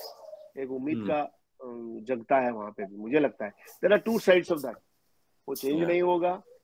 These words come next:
Speaker 1: या फिर जब वो वापस आया है तो शायद वो इनके साथ मिलके फिर से एक नई जिंदगी शुरू हो सकती है।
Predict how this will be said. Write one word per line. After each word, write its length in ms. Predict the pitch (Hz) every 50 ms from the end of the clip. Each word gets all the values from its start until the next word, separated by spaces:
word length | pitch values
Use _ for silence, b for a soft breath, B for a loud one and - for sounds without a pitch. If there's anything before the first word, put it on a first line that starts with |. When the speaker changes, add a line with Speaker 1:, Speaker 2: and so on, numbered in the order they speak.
| _ -
Speaker 1:
या 80 | 147 139
फिर 160 | 160 170 156
जब 180 | 135 170 175
वो 140 | 156 175 175
वापस 380 | 147 139 135 147 - 190 185 196
आया 240 | 196 190 190 190 175
है 200 | 170 190 190 180
तो 400 | 185 - 175 175 170 165 - - -
शायद 220 | 156 151 160 156
वो 240 | 156 156 170 175 -
इनके 340 | - 156 160 151 - 175 160
साथ 180 | - 165 151 143 143
मिलके 400 | 143 143 147 143 160 147 131 - _ _ _ _ _ _
फिर 100 | 147 139
से 120 | 120 165
एक 100 | 160 139
नई 220 | 147 147 147 156 147
जिंदगी 340 | 139 143 139 139 135 143 131
शुरू 240 | - - 131 131
हो 120 | 117 113 110
सकती 360 | - - 98 _ _ _ _
है। 60 | -